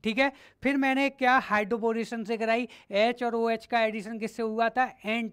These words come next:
according to anti Marconi rule। ठीक है, अब यहाँ पे क्या oxymercuration, demercuration रिएक्शन पढ़ रहा हूँ, इसमें addition of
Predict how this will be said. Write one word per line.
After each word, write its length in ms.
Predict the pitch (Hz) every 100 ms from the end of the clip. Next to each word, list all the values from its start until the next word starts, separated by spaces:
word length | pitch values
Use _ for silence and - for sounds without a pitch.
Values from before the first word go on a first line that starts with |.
| -
according 460 | 185 208 202 214 214
to 160 | 269 202
anti 260 | 226 233 220
Marconi 480 | 180 151 147 143 139
rule। 200 | 143 123 - - _
ठीक 160 | 220 214
है, 160 | 285 277 - -
अब 220 | - 294 285
यहाँ 180 | 277
पे 120 | 277 277
क्या 260 | 277 269 220
oxymercuration, 1000 | 240 - 320 294 277 277 262 247 262 208
demercuration 800 | 233 247 233 190 226 226 208 220
रिएक्शन 400 | 202 220 220 220
पढ़ 180 | 196 180
रहा 140 | 190
हूँ, 140 | 208 202 - -
इसमें 440 | 196 214 240 262 247 - - _ _ _ -
addition 500 | 208 233 302 302 294
of 200 | 277 269